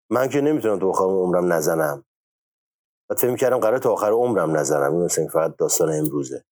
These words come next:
فکر می‌کردم عذاب وجدان می‌گیرم و اوضاع خیلی بدتر می‌شه و فلان و اصلاً ولش کن کلا. من که خیلی دوست داشتم پاکشم.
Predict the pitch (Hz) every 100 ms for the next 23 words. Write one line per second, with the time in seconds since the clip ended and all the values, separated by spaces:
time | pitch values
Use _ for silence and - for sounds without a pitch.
0 | _ - 95 107 98 90 90 87 90 87
1 | 101 110 101 104 101 101 101 98 _ _
2 | _ 90 90 92 98 95 92 78 - 95
3 | 98 95 98 85 82 80 90 95 85 -
4 | 82 90 135 - - 92 - 65 55 _
5 | _ _ _ _ _ _ _ 104 - -
6 | 117 156 226 175 - 107 - 101 92 82
7 | - 76 58